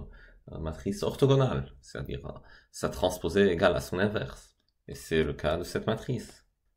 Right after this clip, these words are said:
Pour vérifier que c'est une matrice orthogonale, il suffit de vérifier que les colonnes sont deux à deux orthogonales, donc produit scalaire d'une colonne par une autre colonne, c'est toujours zéro.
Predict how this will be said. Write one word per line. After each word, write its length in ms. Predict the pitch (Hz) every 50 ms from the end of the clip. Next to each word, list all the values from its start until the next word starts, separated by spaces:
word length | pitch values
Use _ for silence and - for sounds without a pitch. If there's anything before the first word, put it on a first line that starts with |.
| _ _
Pour 140 | - 71
vérifier 800 | 73 - 92 85 87 80 76 - - 92 85 82 80 73 64 64 65 65
que 80 | -
c'est 240 | - - 78 78 -
une 80 | 69 67
matrice 320 | 67 67 - 76 - -
orthogonale, 400 | - 67 - 78 76 76 73 69
il 60 | 58 -
suffit 280 | - - - - -
de 80 | 69 73
vérifier 460 | 69 76 71 65 64 - - - 78
que 140 | - - 71
les 180 | 69 71 69 - 69 67 -
colonnes 500 | - 87 87 90 87 87 87 85 80 69
sont 200 | - - - 76
deux 220 | 71 71 76 71
à 60 | 73 71
deux 100 | 73 76
orthogonales, 580 | - - - 78 71 - 104 131 147 139 95
donc 200 | 67 65 67 67
produit 260 | - - 82 76 80
scalaire 340 | 80 - - 80 78 76 -
d'une 140 | 80 85 82
colonne 340 | - 87 82 82 82 82 80
par 180 | - 78 -
une 120 | 82 80 87
autre 200 | 85 82 - -
colonne, 240 | - 78 78 78 76
c'est 140 | - -
toujours 280 | - - - - - 82
zéro. 520 | - 90 85 - 120 143 160 156 - -